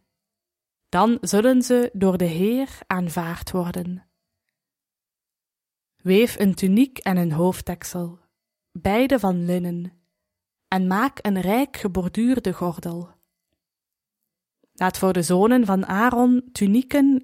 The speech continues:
gordels en hoofddeksels maken, die hun aanzien en roem schenken. Hiermee moet u uw broer Aaron en zijn zonen bekleden. U moet hen zalven, hun macht verlenen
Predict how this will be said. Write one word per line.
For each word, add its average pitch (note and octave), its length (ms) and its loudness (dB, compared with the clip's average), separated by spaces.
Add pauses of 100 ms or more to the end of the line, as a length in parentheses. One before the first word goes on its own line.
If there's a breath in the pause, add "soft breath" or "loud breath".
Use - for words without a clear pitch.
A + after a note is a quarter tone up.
gordels B3+ 600 0
en G3 160 -2
hoofddeksels F3+ 840 -4
maken, F3+ 540 -6 (680)
die F#3+ 160 0
hun E3 200 0
aanzien G#3+ 500 2
en F3+ 200 0
roem G3+ 240 2
schenken. F3 720 -4 (960)
Hiermee A3+ 580 4
moet A3+ 280 2
u A3+ 120 2
uw G3 160 4
broer B3+ 420 4
Aaron B3 640 2
en G3+ 140 0
zijn F#3 240 2
zonen B3 480 4
bekleden. F3+ 760 -4 (760)
U F#3+ 140 2
moet A3+ 320 2
hen F#3+ 220 0
zalven, E3+ 720 -2 (680)
hun F#3 280 0
macht G#3+ 360 -2
verlenen F3 760 -4